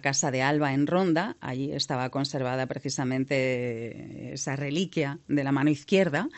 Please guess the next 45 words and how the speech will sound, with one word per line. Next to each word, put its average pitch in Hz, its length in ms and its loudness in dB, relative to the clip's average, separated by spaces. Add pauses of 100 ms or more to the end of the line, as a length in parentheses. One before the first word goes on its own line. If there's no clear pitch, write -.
(280)
pero 202 180 4
el 165 100 2
resto 160 400 0
del 151 160 2
cuerpo 185 380 -2
está 160 220 -2
aquí 143 200 -2
en 147 140 2
Alba 147 220 2
de 147 120 0
Tormes. 185 540 -2
Hay 143 120 -6
que 156 120 -6
reunir 147 640 0
todos 165 240 -2
los 165 140 -2
restos, 180 420 -6
por 165 140 -6
así 147 200 -2
decirlo, 180 540 -2 (260)
y 180 100 0
después 160 400 -2
llevarlos 143 500 0
hasta 147 220 -2
Italia, 147 340 -2
donde 139 220 0
ese 139 140 -2
grupo 143 260 -4
de 143 60 -4
expertos 143 460 -4
van 143 160 0
a 139 220 0
analizar 143 560 -2
el 147 80 0
estado 139 340 -2
de 139 140 -2
conservación 139 1040 -2 (380)
de 147 200 0
la 131 280 0
doctora 139 480 0
de 135 120 0
la, 117 340 -4 (260)
de 131 240 -2
la 120 80 -2
iglesia. 127 460 -2